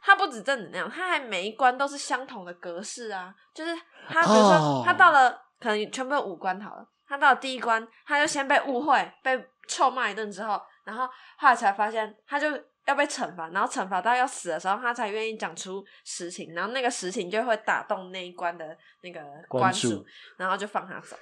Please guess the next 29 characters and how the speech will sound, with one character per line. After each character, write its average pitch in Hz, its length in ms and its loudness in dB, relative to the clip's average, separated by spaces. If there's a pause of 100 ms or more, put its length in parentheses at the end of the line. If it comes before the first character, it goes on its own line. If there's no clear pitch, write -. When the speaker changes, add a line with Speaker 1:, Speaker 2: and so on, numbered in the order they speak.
(200)
Speaker 2:
天 269 160 8
哪， 269 60 10
Speaker 1:
他 254 40 8
每 240 80 4
一 240 60 6
关 202 140 8
都 139 100 8
这 143 120 4
样。 202 60 10
Speaker 2:
一 - 20 6
模 - 20 6
一 - 0 -
样 - 0 -
的， 135 180 8
一 208 100 -2
模 190 140 6
一 - 20 6
样 185 140 8
程 160 260 6
序， 131 80 -2
重 160 180 6
复 180 300 6
了 151 60 10
五 - 20 6
次 120 60 4
吗？ 233 100 4
Speaker 1:
差 233 60 4
不 139 160 0
多， 101 180 -10